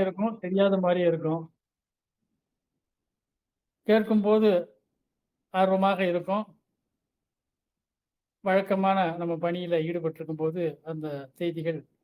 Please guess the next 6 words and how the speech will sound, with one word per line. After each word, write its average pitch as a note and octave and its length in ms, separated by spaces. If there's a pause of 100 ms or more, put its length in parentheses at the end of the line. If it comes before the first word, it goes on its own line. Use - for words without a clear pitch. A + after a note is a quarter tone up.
(920)
அஹ், E3+ 320
மறந்து E3+ 440 (960)
நம்முடைய E3+ 440 (540)
இயல்பு G#3 440
வாழ்க்கைக்கு E3+ 720
சற்றும் E3+ 360